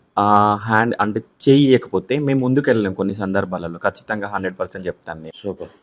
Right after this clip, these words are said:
Speaker 1: నేను వచ్చాను, నేను వెళ్ళాను చెప్పాలనుకుంటే ప్రీవియస్‌గా ఆమెకు చాలా ఎక్స్పీరియన్స్ ఉంది.
Speaker 2: మ్మ్.
Speaker 1: But నేను ఇప్పుడే వచ్చాను, నాకు ఆ ఎక్స్పీరియన్స్ లేదు.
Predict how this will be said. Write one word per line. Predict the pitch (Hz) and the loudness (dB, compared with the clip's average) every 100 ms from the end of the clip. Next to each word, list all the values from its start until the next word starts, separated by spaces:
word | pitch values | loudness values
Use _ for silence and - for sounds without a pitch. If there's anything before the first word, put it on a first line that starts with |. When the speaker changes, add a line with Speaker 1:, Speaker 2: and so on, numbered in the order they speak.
| 101 | 0
Speaker 1:
నేను | 101 107 | 2 2
వచ్చాను, | 101 123 120 117 | 0 0 0 0
నేను | 113 110 | -2 -2
వెళ్ళాను | 101 107 110 | 0 0 0
చెప్పాలనుకుంటే | 110 107 - 101 98 107 | -2 -8 -6 -8 -8 -10
ప్రీవియస్‌గా | 131 123 135 127 110 127 165 - _ _ - | -6 -2 2 2 0 -6 -8 -10 _ _ -2
ఆమెకు | 120 123 123 | -2 2 4
చాలా | 113 | 4
ఎక్స్పీరియన్స్ | 113 - - 113 113 - | 4 0 0 0 0 -6
ఉంది. | 87 78 _ _ - | -8 -10 _ _ -4
Speaker 2:
మ్మ్. | 123 104 78 _ _ _ - | -2 -2 -6 _ _ _ 2
Speaker 1:
But | 113 120 | 2 4
నేను | 120 123 | 2 2
ఇప్పుడే | - 131 | 4 4
వచ్చాను, | 120 - 104 | 4 2 2
నాకు | 110 104 | 2 4
ఆ | |
ఎక్స్పీరియన్స్ | 101 101 - 113 113 113 | 2 2 -4 -2 -2 -2
లేదు. | 95 87 82 | -2 -2 -4